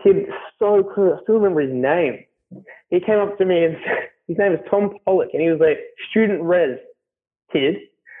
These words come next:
from the country. And he goes, So how are you going with your blog?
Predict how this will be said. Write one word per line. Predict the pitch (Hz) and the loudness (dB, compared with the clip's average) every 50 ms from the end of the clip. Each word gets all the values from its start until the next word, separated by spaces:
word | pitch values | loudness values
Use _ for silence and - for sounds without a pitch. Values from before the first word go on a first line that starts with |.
| - - - - - - _ - | -20 -20 -20 -20 -20 -20 _ -2
from | 196 214 | 0 0
the | 202 | 2
country. | 202 202 190 190 190 - 214 | 0 0 -2 -2 0 0 0
And | 190 175 | 2 2
he | 185 | 0
goes, | 175 180 - - - - - - - - - - _ _ _ _ _ _ | 0 -2 -8 -18 -20 -20 -20 -20 -20 -20 -20 -20 _ _ _ _ _ _
So | - | -4
how | 220 226 247 | 0 2 2
are | 247 | 2
you | 233 | 2
going | 196 220 214 214 214 | 2 0 0 2 2
with | 202 196 | 2 2
your | 175 160 | 0 -2
blog? | 131 156 160 180 214 220 - - - | -2 0 0 2 2 0 -2 -4 -8